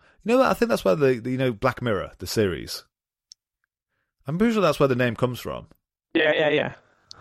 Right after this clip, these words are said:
Speaker 1: No, as in when you turn your phone off, it's just a black mirror.
Speaker 2: Maybe.
Speaker 1: I'm like, "Eh, dark. It's a little black circle."
Speaker 2: Yeah.
Speaker 1: And talking to a little black circle feels weird. But when you, when you have people, when you imagine them on the other side,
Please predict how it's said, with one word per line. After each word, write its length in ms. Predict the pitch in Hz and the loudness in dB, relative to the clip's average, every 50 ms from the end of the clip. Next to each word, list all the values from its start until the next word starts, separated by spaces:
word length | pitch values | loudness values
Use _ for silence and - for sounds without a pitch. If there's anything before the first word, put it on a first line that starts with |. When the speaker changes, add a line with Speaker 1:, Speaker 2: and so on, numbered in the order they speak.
| - _ _ _ _ _ _ _ _ _ _ _ _ _ _ _ _ _ _ _ - | -20 _ _ _ _ _ _ _ _ _ _ _ _ _ _ _ _ _ _ _ -2
Speaker 1:
No, 120 | 156 165 151 | 0 2 4
as 180 | 139 151 - 165 | 4 4 2 2
in 80 | 156 | 0
when 100 | 156 170 | 0 0
you 80 | 165 160 | -2 -2
turn 240 | 160 - 175 175 160 | 0 2 2 2 2
your 80 | 139 | 0
phone 300 | - - 147 160 156 120 | 0 2 2 4 2 0
off, 220 | 90 73 - - - | -4 -8 -10 -14 -14
it's 80 | - - | -12 -10
just 160 | - 104 - | -10 -8 -8
a 40 | 98 | -6
black 280 | 82 107 98 - - 101 | -4 -4 -4 -4 -2 0
mirror. 220 | 135 135 139 139 143 | 2 4 4 4 4
Speaker 2:
Maybe. 300 | 165 - 165 - - _ - _ _ _ _ _ _ _ _ _ _ _ _ _ _ - - - _ _ _ _ _ _ _ _ _ _ - | 2 0 0 -2 -8 _ -20 _ _ _ _ _ _ _ _ _ _ _ _ _ _ -20 -20 -20 _ _ _ _ _ _ _ _ _ _ -6
Speaker 1:
I'm 80 | 107 117 | 0 2
like, 220 | 120 120 110 90 - _ - 220 | 2 2 2 0 -6 _ -6 -4
"Eh, 200 | 233 226 220 - _ - | -2 -2 -2 -4 _ -4
dark. 340 | 92 90 95 90 - - _ _ _ - | -2 -2 -2 -2 -4 -10 _ _ _ -8
It's 140 | 143 135 | -2 0
a 60 | 143 123 | 2 2
little 180 | 127 120 113 | 2 2 0
black 240 | 98 120 107 98 - | 0 -2 -4 -4 -2
circle." 340 | - 139 139 127 - 92 85 - | 0 0 0 0 0 -2 -2 -2
Speaker 2:
Yeah. 100 | - - - - | -2 -4 -10 -14
Speaker 1:
And 80 | 104 104 | -6 0
talking 200 | 147 156 156 139 | 2 2 2 2
to 100 | - 135 | 2 2
a 20 | 120 | 2
little 160 | 123 120 113 | 2 2 0
black 220 | 107 113 92 - | 0 -2 -4 -4
circle 480 | - 123 120 123 - - 87 78 78 _ _ _ | -2 -2 -2 -2 0 -4 -6 -6 -8 _ _ _
feels 280 | _ - 98 98 92 82 | _ -2 0 0 2 4
weird. 320 | 110 131 131 95 76 - - _ - - - - - _ - | 4 4 4 4 2 -2 -10 _ -20 -20 -20 -20 -18 _ -2
But 140 | 113 104 90 | -2 0 0
when 160 | 117 127 131 | 0 -2 -2
you, 180 | 131 123 82 82 - | -4 -6 -6 -8 -4
when 160 | 123 131 139 | -4 -2 0
you 80 | 139 127 | 0 0
have 240 | 131 127 117 - - | 0 -2 -2 -2 -2
people, 360 | 127 123 113 - 110 101 95 | -4 -4 -4 -2 -4 -4 -2
when 120 | 92 117 | -4 -4
you 80 | 123 120 | -2 -2
imagine 380 | 110 107 113 120 113 110 107 | -2 0 0 0 0 -2 -6
them 80 | 101 92 | -8 -8
on 80 | 95 95 | -6 -8
the 40 | 95 | -8
other 100 | 87 90 | -8 -8
side, 380 | - 92 92 101 107 107 - | -6 -4 -2 0 0 -2 -4